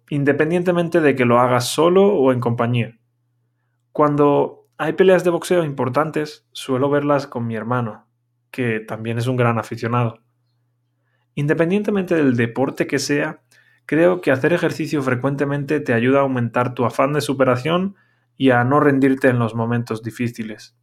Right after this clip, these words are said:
Además, el deporte te ayuda a quemar calorías, a liberar estrés y a mejorar tu estado de ánimo. Mucha gente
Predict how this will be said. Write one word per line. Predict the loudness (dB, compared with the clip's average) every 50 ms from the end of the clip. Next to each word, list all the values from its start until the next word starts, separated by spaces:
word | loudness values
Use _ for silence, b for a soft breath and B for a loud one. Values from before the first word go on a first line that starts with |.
| _ _ _ _ _ _ _ _ _ _ _ _ _ _ _ _ _ _ _ -2
Además, | 0 2 4 4 2 2 0 -2 -8 -14 b b b b b b b b b -2
el | 0 2
deporte | 2 2 4 2 0 4 4 2
te | 4 6
ayuda | 4 4 6 6 4 4
a | 2 2
quemar | -2 0 2 2 2 0
calorías, | 0 0 0 0 2 2 2 2 2 0 -4 -10 -16 -20 _ _ _ _ _ _ _ -2
a | 0 0 0 0 -2 -4 -6 -6
liberar | -4 -2 0 0 2 2 2 2
estrés | 0 -2 -2 0 0 0 0 0 -6 -14 _ _ _ _ _ _ _ _
y | 0 0 2 2 0 -2
a | -4 -2 -2
mejorar | 0 0 0 2 2 2 4 4 2 0 0
tu | -4 -4
estado | -2 0 0 2 2 2 2
de | 0 0
ánimo. | -2 -4 -4 -8 -14 -16 _ _ _ _ _ _ _ _ _ _ _ _ _ _ _ _ _ _ _ _ _ _ _ _ -10
Mucha | -10 -6 -2 -2 0
gente | 0 0 -4 -2 -2 -4 -4 -4 -6